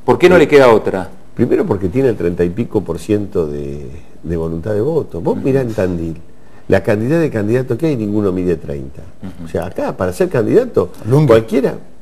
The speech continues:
Speaker 2: no, Lunghi sí, pero digo, de oposición a Lunghi.
Speaker 3: Ah.
Speaker 2: La cantidad de candidatos que hay
Speaker 3: Claro.
Speaker 2: contra Lunghi, que no tienen el treinta por ciento.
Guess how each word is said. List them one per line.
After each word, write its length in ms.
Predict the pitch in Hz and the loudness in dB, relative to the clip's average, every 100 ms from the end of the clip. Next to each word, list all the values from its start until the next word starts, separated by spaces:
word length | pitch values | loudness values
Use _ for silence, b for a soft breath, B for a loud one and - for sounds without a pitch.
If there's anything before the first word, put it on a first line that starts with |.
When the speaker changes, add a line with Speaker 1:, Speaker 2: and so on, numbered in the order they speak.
| - - | -12 -6
Speaker 2:
no, 220 | 95 101 | 0 2
Lunghi 360 | 87 120 101 90 | 4 4 4 2
sí, 200 | 104 90 | 0 0
pero 160 | 85 92 | 0 2
digo, 300 | 101 92 - | 4 2 -2
de 140 | 78 90 | -2 -2
oposición 500 | 73 85 - 143 127 | -2 -8 0 4 6
a 60 | |
Lunghi. 260 | 95 90 76 - | 4 0 -4 -4
Speaker 3:
Ah. 240 | 117 123 - - - - | -2 -2 -6 -14 -12 2
Speaker 2:
La 180 | 104 107 | 4 6
cantidad 320 | 110 131 202 | 4 6 4
de 100 | 165 | 4
candidatos 600 | 117 107 139 262 - 87 | 2 2 2 0 -2 -2
que 160 | 98 87 | 2 2
hay 240 | 92 151 - - | 2 -2 -8 -4
Speaker 3:
Claro. 160 | 98 | 2
Speaker 2:
contra 420 | 120 147 127 95 90 | 8 8 6 0 0
Lunghi, 580 | 85 85 87 120 262 - | 0 -2 -2 -2 -2 -2
que 120 | 95 | 2
no 140 | 95 104 | 4 4
tienen 300 | 104 101 87 | 4 0 0
el 120 | 80 | -2
treinta 360 | 87 82 80 71 | -2 -2 -2 -8
por 180 | 65 - | -10 -10
ciento. 240 | - | -10